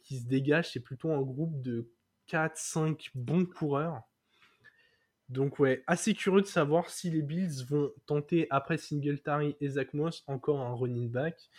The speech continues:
Et est-ce que cette fois, euh, bah, ça va être enfin la bonne ? Parce que, bon, Singletary, il fait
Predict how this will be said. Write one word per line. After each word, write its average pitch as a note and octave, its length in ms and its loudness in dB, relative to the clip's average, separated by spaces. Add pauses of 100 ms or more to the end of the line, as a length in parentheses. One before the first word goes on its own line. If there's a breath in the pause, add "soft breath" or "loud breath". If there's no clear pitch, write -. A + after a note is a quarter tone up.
(340 loud breath)
Et B2+ 140 2
est-ce A#2+ 120 -2
que D3+ 120 0
cette B2 220 -4
fois, C3+ 380 2
euh, G2+ 580 -4 (140)
bah, G#2+ 140 -2
ça A2+ 160 -4
va A2+ 100 2
être A#2+ 160 -4
enfin C#3 260 2
la B2+ 120 4
bonne ? B2+ 360 0 (640)
Parce - 200 -10
que, A#2+ 300 0
bon, A#2 180 -4
Singletary, D3 800 2
il C#3+ 40 -2
fait - 240 -4